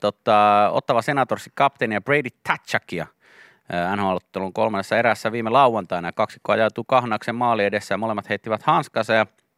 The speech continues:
siinä sitten pikku flaidikset. Pari kaatui jäähän painimaan tuomarin niskassaan kesken rytäkään Lemieux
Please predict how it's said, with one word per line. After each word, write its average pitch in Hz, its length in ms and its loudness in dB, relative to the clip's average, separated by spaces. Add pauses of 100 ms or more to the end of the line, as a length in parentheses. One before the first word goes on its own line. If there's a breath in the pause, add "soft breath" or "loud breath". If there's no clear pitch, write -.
siinä 104 200 -4
sitten 110 260 -6 (600)
pikku 135 240 -8
flaidikset. 156 800 0 (500 loud breath)
Pari 139 220 0
kaatui 120 600 0
jäähän 139 420 2
painimaan 107 600 0
tuomarin 110 500 -4
niskassaan 117 680 -8
kesken 139 440 -6
rytäkään 98 600 -4
Lemieux 110 580 -4